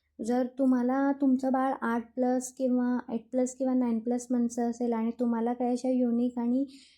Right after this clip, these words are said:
हेल्दी फूड आयडियाज पाहिजे असेल ना तर तुम्ही माझ्या, अ, त्या देखील सिरीज जाऊन पाहू शकता. अ, तुम्हाला कदाचित त्या खूप हेल्पफुल ठरतील. तुम्हाला जर सुचत नसेल की बाळाला न-,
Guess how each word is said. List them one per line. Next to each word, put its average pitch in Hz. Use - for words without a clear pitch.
हेल्दी 240
फूड 285
आयडियाज 262
पाहिजे 247
असेल 247
ना 240
तर 254
तुम्ही 247
माझ्या, 240
अ, 233
त्या 240
देखील 233
सिरीज 254
जाऊन 240
पाहू 240
शकता. 247
अ, 233
तुम्हाला 233
कदाचित 247
त्या 254
खूप 277
हेल्पफुल 254
ठरतील. 262
तुम्हाला 240
जर 240
सुचत 247
नसेल 254
की 269
बाळाला 233
न-, 254